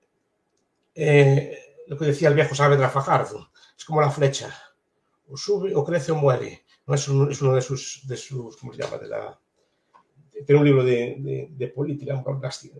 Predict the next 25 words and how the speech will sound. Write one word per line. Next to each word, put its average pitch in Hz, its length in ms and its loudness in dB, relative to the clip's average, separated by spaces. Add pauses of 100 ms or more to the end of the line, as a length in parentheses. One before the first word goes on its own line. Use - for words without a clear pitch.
(1120)
Ya 135 80 -2
no 123 60 -2
me, 123 160 -2
ya, 117 340 2
ya 117 80 0
voy 113 160 -2
viejo. 123 300 -10 (100)
No, 151 80 0
decir 139 160 -2
que 135 60 2
es 135 180 -4 (300)
uno 143 160 8
de 143 80 10
sus 139 200 -2
fam-, 139 200 4
uno 147 240 0 (160)
de 135 140 -10
los 135 100 2
clásicos 135 360 -4
de 143 60 0
la 135 120 0
política 135 300 -4
del, 110 340 -4 (560)
del - 120 -4
barroco. - 440 -2